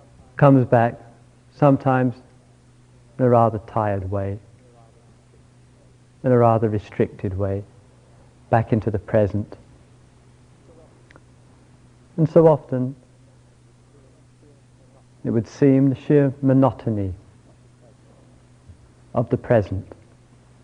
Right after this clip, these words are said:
and the monotony of it, and the very frequency makes the future a little bit more attractive.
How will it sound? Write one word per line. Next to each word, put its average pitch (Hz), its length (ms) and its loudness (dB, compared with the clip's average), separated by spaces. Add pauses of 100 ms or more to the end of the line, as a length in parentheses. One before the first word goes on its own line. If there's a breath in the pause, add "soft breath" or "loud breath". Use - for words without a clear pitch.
(2500)
and 165 120 4
the 165 40 6
monotony 147 640 0
of 120 140 -6
it, 120 180 -6 (1400)
and 131 100 -2
the 127 60 2
very 131 260 4
frequency 110 960 -4 (2000)
makes 110 220 -8
the 117 80 -4
future - 440 -2
a 107 40 0
little 104 160 -4
bit 101 200 -6
more 107 180 0
attractive. 101 600 -6